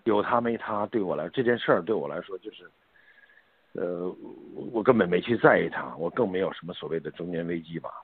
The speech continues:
我，我生活完全能够自己操控，所以我没有什么可以，可以担忧、可以，可以困惑的事儿吧。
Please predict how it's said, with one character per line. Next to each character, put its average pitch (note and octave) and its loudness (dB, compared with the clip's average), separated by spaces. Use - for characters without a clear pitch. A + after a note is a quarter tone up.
我， E2 2
我 E2 4
生 A2 2
活 G2+ 8
完 G#2+ 6
全 A2 0
能 G#2+ -2
够 G2+ 4
自 A2 -2
己 F2 -4
操 G#2+ 2
控， - 0
所 F2+ -4
以 E2+ -2
我 F2 -8
没 F2 0
有 B2 4
什 D#2+ -8
么 E2+ -2
可 - -6
以， D#2 0
可 - -4
以 F#2 2
担 A2+ 8
忧、 A2 4
可 - -6
以， E2+ -4
可 - 0
以 B2 4
困 - 2
惑 F#2+ -4
的 D2+ -12
事 - -8
儿 E2+ -4
吧。 D2+ -8